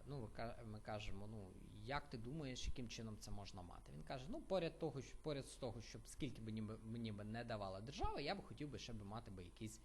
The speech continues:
додатковий дохід». Відповідно, ми малюємо такий прямокутник тут. Малюємо прямокутник,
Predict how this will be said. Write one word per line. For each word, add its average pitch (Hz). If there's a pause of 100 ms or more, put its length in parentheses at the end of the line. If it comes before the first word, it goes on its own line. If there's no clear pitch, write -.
(600)
додатковий 139 (520)
дохід». 120 (1300)
Відповідно, 240 (240)
ми 175
малюємо 120 (200)
такий 101
прямокутник 170
тут. 339 (1500)
Малюємо 92
прямокутник, 320